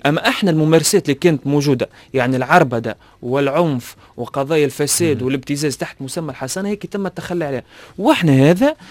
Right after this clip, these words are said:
Speaker 1: معناها في إطار مشهد جديد، في إطار مسار جديد، في إطار القطع مع الماضي. دونك جت فصول حسنة هذه مرنة شوية.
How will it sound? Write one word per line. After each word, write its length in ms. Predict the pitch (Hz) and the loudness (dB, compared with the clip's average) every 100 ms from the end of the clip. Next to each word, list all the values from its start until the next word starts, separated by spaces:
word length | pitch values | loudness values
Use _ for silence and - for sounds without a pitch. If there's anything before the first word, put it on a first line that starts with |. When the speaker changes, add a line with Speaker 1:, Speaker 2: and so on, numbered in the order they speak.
| - - | -20 -8
Speaker 1:
معناها 260 | 143 143 139 | -4 -2 -2
في 220 | - 143 | -4 -6
إطار 240 | - 160 | -2 -2
مشهد 340 | 143 139 135 131 | -2 -4 -6 -6
جديد، 340 | 120 123 135 | -6 -6 -6
في 180 | - 135 | -8 -10
إطار 280 | 139 139 135 | -6 -6 -4
مسار 340 | 135 139 139 | -6 -6 -6
جديد، 320 | 127 120 127 | -6 -8 -10
في 140 | - 131 | -8 -6
إطار 200 | 165 160 | -4 -4
القطع 360 | - 180 156 | 0 0 2
مع 120 | 151 | 2
الماضي. 360 | 165 165 143 135 - _ _ _ _ _ | 2 4 2 -2 -10 _ _ _ _ _
دونك 220 | 156 220 | -2 0
جت 280 | 180 269 - | 0 -6 -8
فصول 380 | - 226 - 240 | -8 -6 -4 -4
حسنة 420 | - 208 240 214 | -4 -4 -4 -2
هذه 160 | 247 240 | -2 -2
مرنة 320 | 247 262 254 | -2 -2 -4
شوية. 300 | - 190 135 | -4 -6 -6